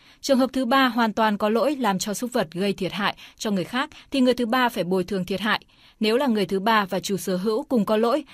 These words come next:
thì phải liên đới bồi thường thiệt hại. Trường hợp súc vật bị chiếm hữu, sử dụng trái pháp luật, gây thiệt hại thì người chiếm hữu, sử dụng trái pháp luật phải bồi thường. Khi chủ sở hữu, người chiếm hữu sử dụng súc vật có lỗi trong việc để súc vật bị chiếm hữu, sử dụng trái luật thì phải liên đới bồi thường thiệt hại.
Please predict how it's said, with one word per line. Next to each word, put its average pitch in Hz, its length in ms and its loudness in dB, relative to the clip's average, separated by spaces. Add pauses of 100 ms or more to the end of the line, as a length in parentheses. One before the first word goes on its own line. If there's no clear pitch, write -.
thì 262 120 0
phải 214 160 0
liên 247 220 4
đới 220 180 2
bồi 233 200 4
thường 185 200 -2
thiệt 180 160 -4
hại. 190 240 -2 (280)
Trường 202 200 -2
hợp 202 160 -2
súc 294 180 -6
vật 233 160 0
bị 180 180 0
chiếm 196 260 -2
hữu, 247 280 -2
sử 196 200 -2
dụng 165 200 -4
trái 190 240 -4
pháp 294 160 -8
luật, 254 200 2 (300)
gây 269 180 4
thiệt 254 200 -4
hại 202 240 -4 (100)
thì 202 100 -4
người 175 200 -2
chiếm 190 240 -2
hữu, 240 300 -2
sử 190 200 -2
dụng 175 220 -6
trái 190 260 -6
pháp 302 180 -6
luật 247 180 0 (280)
phải 226 160 -2
bồi 196 160 0
thường. 196 260 0 (300)
Khi - 180 -2
chủ 247 160 -2
sở 185 140 -4
hữu, 202 360 -4
người 208 200 2
chiếm 190 200 -2
hữu 226 240 -2
sử 202 200 -2
dụng 170 160 -6
súc 247 160 -8
vật 208 240 -2
có 165 140 -4
lỗi 220 300 0 (160)
trong 277 200 -2
việc 254 180 -2
để 190 180 -2
súc 233 200 -6
vật 214 280 0
bị 196 200 0
chiếm 180 260 -2
hữu, 254 220 -2 (240)
sử 208 180 0
dụng 180 200 -4
trái 196 260 -4
luật 254 180 2 (140)
thì 185 160 -4
phải 160 200 -6
liên 190 220 0
đới 175 180 -2
bồi 208 200 -2
thường 175 200 -8
thiệt 175 140 -6
hại. 202 220 -4